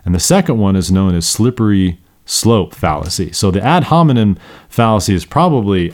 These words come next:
I don't know, that's probably maybe the one that people use most often. And if I could give you a clear example would be this, right? You get someone who is corpulently obese, morbidly obese,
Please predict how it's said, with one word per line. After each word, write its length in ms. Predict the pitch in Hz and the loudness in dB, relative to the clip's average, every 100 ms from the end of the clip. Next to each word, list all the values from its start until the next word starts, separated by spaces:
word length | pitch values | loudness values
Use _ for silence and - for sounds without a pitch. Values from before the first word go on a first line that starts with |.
| - | -2
I 160 | 196 170 | 0 0
don't 100 | 90 | -2
know, 160 | 76 - | -8 -4
that's 140 | 226 | -4
probably 600 | - 311 294 240 190 123 - | 0 0 2 2 2 0 -8
maybe 380 | - 180 190 185 | -4 0 2 2
the 100 | 165 | 2
one 180 | 165 170 | 4 4
that 120 | 156 | 2
people 300 | - 147 127 | 0 0 0
use 480 | 110 113 113 110 - _ _ _ | 2 2 0 -2 -6 _ _ _
most 320 | - 107 113 98 | -2 0 2 0
often. 480 | 98 104 123 135 131 - - - _ | -2 -2 -2 -4 -6 -14 -20 -20 _
And 480 | 107 110 110 110 110 | -2 0 2 0 -2
if 140 | 107 - | -4 -4
I 120 | 113 | -4
could 160 | 107 95 | -2 0
give 200 | 147 156 | 2 2
you 540 | 156 139 131 123 90 _ _ _ - | 2 2 2 -2 -6 _ _ _ -12
a 60 | |
clear 300 | 92 - 170 | -6 2 2
example 440 | 143 101 117 104 98 | 2 0 -2 0 -2
would 100 | 92 | -2
be 140 | 92 | -2
this, 500 | 78 95 78 78 - | -2 -2 -4 -10 -6
right? 240 | 95 117 107 | -2 -2 -2
You 140 | 104 | -4
get 260 | 95 107 - | 0 -2 -2
someone 360 | 147 165 139 | -2 0 0
who 180 | 92 95 | -2 -2
is 160 | 82 - | -4 -8
corpulently 840 | - 147 160 151 123 120 110 107 | -4 0 0 0 -2 -2 -2 0
obese, 600 | 98 80 98 90 80 - | 0 -2 -2 -2 -4 -4
morbidly 520 | 98 165 151 113 113 | 0 2 0 -2 -2
obese, 540 | 95 78 85 78 - | -2 -4 -8 -8 -14